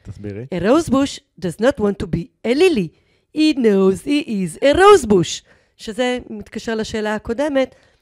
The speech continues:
Speaker 2: אתה מה שאתה, אל תנסה להיות מישהו אחר.
Speaker 1: Mm.
Speaker 2: יש לך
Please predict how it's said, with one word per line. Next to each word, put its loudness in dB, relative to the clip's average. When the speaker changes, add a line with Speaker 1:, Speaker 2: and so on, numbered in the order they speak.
Speaker 2:
אתה -4
מה 0
שאתה, 0
אל 0
תנסה -8
להיות -4
מישהו -4
אחר. -8
Speaker 1:
Mm. -16
Speaker 2:
יש -2
לך -8